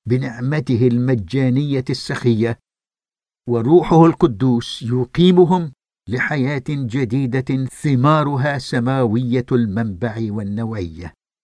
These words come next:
التعليم الإلهي على يد الأنبياء والرسل الأطهار يهبنا إنجيلاً محياً ينقض طبيعة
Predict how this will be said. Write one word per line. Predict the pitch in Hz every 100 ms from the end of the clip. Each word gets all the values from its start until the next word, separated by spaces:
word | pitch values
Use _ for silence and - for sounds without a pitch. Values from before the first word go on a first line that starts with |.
| _ _ _ _ _ _ _ _ _ _ 143
التعليم | 131 - 131 139 175 147
الإلهي | 143 135 143 143 131 175 127 - _ _ 123
على | 131 135
يد | 139 127
الأنبياء | 127 - 131 110 117 135 156 139 - 120
والرسل | 120 98 120 156 131
الأطهار | 120 123 - 143 - 175 190 147 - _ _ _ _ -
يهبنا | 98 92 120 110 117 120
إنجيلاً | 127 117 87 117 120 117 117 110 - _ _ -
محياً | 98 127 - 143 120 101 82 90 _ _ _ _ _ _
ينقض | 98 101 131 135 131 120 131 120
طبيعة | 135 98 123 156 151 143 151